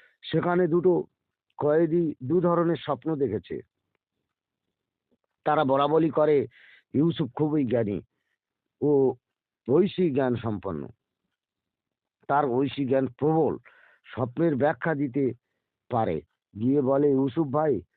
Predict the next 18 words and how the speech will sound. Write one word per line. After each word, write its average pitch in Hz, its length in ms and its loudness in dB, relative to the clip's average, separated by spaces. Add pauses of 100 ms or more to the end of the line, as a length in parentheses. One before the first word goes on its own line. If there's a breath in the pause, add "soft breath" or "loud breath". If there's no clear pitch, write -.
(200)
তোমার 131 300 -2
এত 113 220 -2 (120)
জ্ঞান 117 280 -2
গর্ব 147 320 0 (140)
ও - 60 2
সততা, 151 480 -2 (380 soft breath)
প্রতিদিন 165 500 2
বেত্রাঘাত 156 560 0
খাচ্ছ, - 280 -6 (500 soft breath)
জোলাইখার 170 520 -2
কথা 160 300 -4 (460 soft breath)
মেনে 156 360 0
নিলে 170 300 2 (680)
তো 160 100 2 (520)
তোমাদের 147 420 0 (140)
আর 120 240 2
মারে 113 300 0
না, 78 140 -12